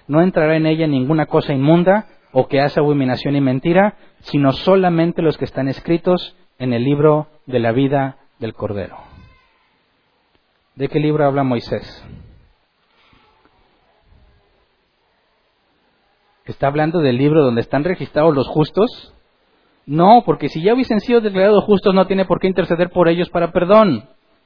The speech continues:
Está hablando del libro de los vivientes. Entonces, ¿qué dice Moisés? Si no los vas a perdonar, es mejor que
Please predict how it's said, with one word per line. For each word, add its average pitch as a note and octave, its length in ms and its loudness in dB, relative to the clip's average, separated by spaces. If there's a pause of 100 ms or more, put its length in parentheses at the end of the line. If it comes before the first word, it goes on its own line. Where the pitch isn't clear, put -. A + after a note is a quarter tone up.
(800)
Está B2+ 240 -2
hablando D3+ 360 2
del C3+ 200 0
libro D3 300 0
de C#3+ 80 -2
los C3 260 -2
vivientes. D3+ 920 -2
Entonces, D#3+ 400 -2
¿qué E3+ 120 -2
dice F3 220 -4
Moisés? D#3 580 0 (800)
Si - 240 -8
no D3 240 2
los F3 220 2
vas D#3 220 0
a D#3 120 -4
perdonar, C#3+ 680 0 (720)
es B2 140 -6
mejor A#2 320 -6
que A2+ 260 -8